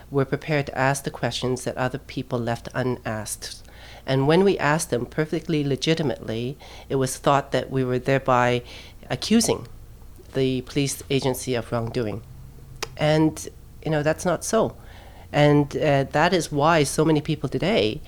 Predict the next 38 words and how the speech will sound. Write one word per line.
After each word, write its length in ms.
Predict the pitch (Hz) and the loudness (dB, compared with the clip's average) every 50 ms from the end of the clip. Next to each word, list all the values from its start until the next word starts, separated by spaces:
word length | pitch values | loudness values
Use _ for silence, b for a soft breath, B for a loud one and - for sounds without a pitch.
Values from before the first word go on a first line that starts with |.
| B B B B B B B | B B B B B B B
on 240 | - 131 127 127 127 | 2 4 4 4 4
police 260 | - - 147 135 - | 2 0 -2 -2 -2
boards 340 | - - 131 123 135 135 - | -2 0 0 0 0 0 -4
do 140 | - - 147 | -2 -2 0
not 340 | 139 151 156 175 165 - - | 2 4 4 4 2 0 -4
challenge 600 | - - 156 147 151 151 151 151 - - - - B B B B B B | -2 0 2 4 4 4 4 2 2 -4 -8 -12 B B B B B B
the 80 | - - | -8 -8
police 340 | - - 139 131 147 - - | -4 -2 0 0 0 0 0
and 100 | 147 123 | 0 0
do 100 | 139 135 | 2 2
not 200 | 135 139 147 147 | 2 2 2 2
ask 240 | 131 143 151 143 - | 2 0 0 0 -2
the 60 | 139 | -4
questions, 440 | - 190 220 - - - 107 107 - | -2 0 0 0 0 -2 -4 -4 -4
because 320 | - 131 - - 135 127 | -6 -6 -2 -2 -4 -2
they're 240 | - 139 127 104 - | 0 -2 -2 0 0
already 640 | 135 135 135 135 139 156 170 196 185 127 120 127 127 | 0 0 0 2 2 2 4 4 4 2 2 0 0
named 460 | 135 135 139 143 139 139 147 156 - | 2 4 4 6 6 6 4 2 0
as, 180 | - 131 127 - - - - - | -2 -2 -4 -4 -8 -16 -6 0
you 100 | 165 156 | 2 2
know, 80 | 127 | 2
an 220 | 123 120 123 131 131 | 2 2 0 0 4
enemy 420 | 151 156 165 165 165 160 156 151 | 6 8 8 8 8 6 4 2
of 120 | 143 143 - | 2 2 -2
the 80 | 151 | -4
people 380 | 151 - - 208 226 - - 113 | -2 0 -2 -2 0 2 2 2
if 140 | 123 123 - | 2 0 0
they 140 | - 131 | -2 -2
dare 280 | 123 - - 127 127 127 | -2 -2 0 0 0 0
to 100 | - 135 | -2 -4
question. 400 | - - 170 175 - - - - - B B B B B B B B B B B | -2 -2 0 0 0 -2 -4 -6 -6 B B B B B B B B B B B
If 140 | - 156 156 | -4 0 2
you 80 | 170 | 2
look 260 | 160 175 226 240 - - | 4 4 2 0 2 2
back 220 | 175 165 165 - | 2 2 2 2
at 100 | 151 - | -2 -2
the 100 | - 139 | -2 0
record 540 | 131 139 160 - - - 107 - - - | 0 0 -2 -2 -6 -8 -6 -8 -8 -10